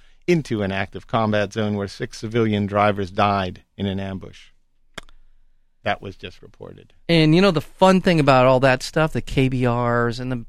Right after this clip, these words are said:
Speaker 2: Blackstones and all that, is there's really no law governing them.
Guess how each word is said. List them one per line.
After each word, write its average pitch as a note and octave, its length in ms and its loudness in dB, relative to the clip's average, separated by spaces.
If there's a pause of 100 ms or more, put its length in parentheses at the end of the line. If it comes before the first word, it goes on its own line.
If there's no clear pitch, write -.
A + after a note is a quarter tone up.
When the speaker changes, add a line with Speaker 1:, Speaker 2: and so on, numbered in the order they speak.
(100)
Speaker 2:
Blackstones A2+ 600 -8
and A2+ 100 -8
all A2 140 -8
that, G#2+ 200 -8
is A2 320 -14
there's A3 240 -8
really G3 180 -4
no B2 520 -2
law G#2 600 -4 (760)
governing A2 420 -4
them. F#2+ 200 -18